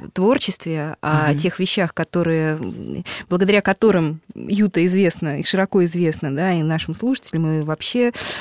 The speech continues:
Speaker 1: Вот, эм, из тех, эм, может быть, амплуа, в которых вы себя еще не пробовали, но которые хотелось бы, вот это платьице хочется на себя примерить.
Speaker 2: Мгм.
Speaker 1: Вот что,
Speaker 2: Мгм.
Speaker 1: что из таких вещей, да, есть, э, в ваших мыслях, в ваших планах,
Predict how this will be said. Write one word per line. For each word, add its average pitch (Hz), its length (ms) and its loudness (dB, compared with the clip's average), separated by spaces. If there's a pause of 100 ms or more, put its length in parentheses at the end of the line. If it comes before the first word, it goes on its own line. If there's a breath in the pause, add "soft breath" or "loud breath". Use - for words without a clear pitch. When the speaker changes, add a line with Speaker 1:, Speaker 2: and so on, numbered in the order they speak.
(140 loud breath)
Speaker 1:
Вот, 190 360 2
эм, 190 240 4
из - 240 0
тех, 262 340 2 (160)
эм, 202 540 4
может 214 320 4
быть, 208 240 0
амплуа, 220 480 4
в - 80 -14
которых 202 400 0
вы 202 60 4
себя 185 260 2
еще 196 520 2 (340 loud breath)
не 185 100 4
пробовали, 190 640 2
но 208 480 4
которые 196 640 4 (120)
хотелось 208 500 2
бы, 165 100 -2
вот 175 140 2
это - 120 0
платьице 220 440 -4
хочется - 360 -4
на 160 60 0
себя 160 260 -4
примерить. 160 600 -4
Speaker 2:
Мгм. 175 300 2
Speaker 1:
Вот 139 260 2
что, - 380 2
Speaker 2:
Мгм. 180 100 4
Speaker 1:
что 165 160 2
из 202 140 4
таких 226 340 0
вещей, 156 500 0
да, 185 260 2
есть, 190 600 0
э, - 100 -6
в 165 720 0
ваших 170 540 -2
мыслях, 190 420 2
в 175 40 -4
ваших 175 320 0
планах, 220 480 2